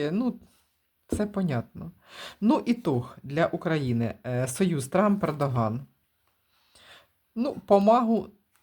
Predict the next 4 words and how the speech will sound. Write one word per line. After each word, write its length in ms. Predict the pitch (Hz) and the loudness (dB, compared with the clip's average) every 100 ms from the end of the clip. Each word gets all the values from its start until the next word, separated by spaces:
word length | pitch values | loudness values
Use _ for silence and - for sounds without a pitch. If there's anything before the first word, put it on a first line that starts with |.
| _ _ _ | _ _ _
вони 340 | 127 135 170 185 | -12 -4 0 2
будуть 240 | 170 180 | 2 0
керувати 440 | 175 156 147 127 127 | 0 2 2 2 0
процесом. 760 | 127 123 123 113 - 185 220 | -4 -4 -4 -4 -4 -4 -6